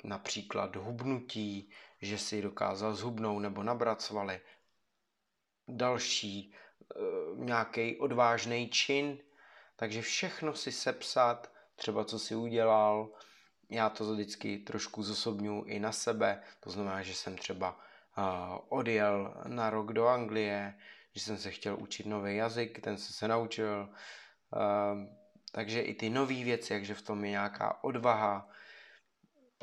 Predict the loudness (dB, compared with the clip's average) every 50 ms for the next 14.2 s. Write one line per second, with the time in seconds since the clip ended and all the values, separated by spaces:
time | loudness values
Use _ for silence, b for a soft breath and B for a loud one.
0 | -10 -4 -2 0 0 2 2 2 2 2 0 0 0 2 0 0 -2 -2 -2 -2
1 | 0 2 2 2 0 -2 -2 -2 -4 -4 -8 -10 -8 -6 -2 -2 0 0 0 0
2 | 2 2 2 0 0 0 0 0 0 -2 -2 -4 -4 0 0 2 2 2 2 2
3 | 0 0 -2 -4 -2 0 0 0 0 0 0 0 0 -2 -2 -2 -2 -2 -2 0
4 | -2 -2 0 0 0 2 2 0 0 0 0 0 0 0 -2 -6 -10 -20 -20 _
5 | _ _ _ _ _ _ _ _ _ -2 2 4 4 4 4 2 2 0 0 0
6 | -2 2 4 4 6 6 6 6 6 4 4 4 4 2 2 0 -4 -4 0 2
7 | 4 4 4 4 4 4 4 4 2 0 -2 -4 -4 -6 -6 -6 -10 -14 -16 -18
8 | -20 -20 _ 0 2 4 4 4 2 -4 -6 -6 -2 0 0 0 0 -2 -4 -2
9 | 0 0 0 0 0 0 0 0 -2 -2 -2 -2 0 0 0 0 0 0 -2 -2
10 | -6 -8 -14 B B B B B B B B B B B B -8 -6 -6 -4 -4
11 | -4 -4 -2 0 0 2 2 0 0 0 -2 -4 -8 -20 -20 _ _ _ -4 -4
12 | -4 -2 0 -2 -2 0 2 2 2 2 2 0 0 2 2 2 4 4 2 0
13 | 0 -2 -2 -2 0 0 0 0 0 0 2 2 2 0 -2 -4 -6 -6 -6 -6
14 | -4 -6 -6 -8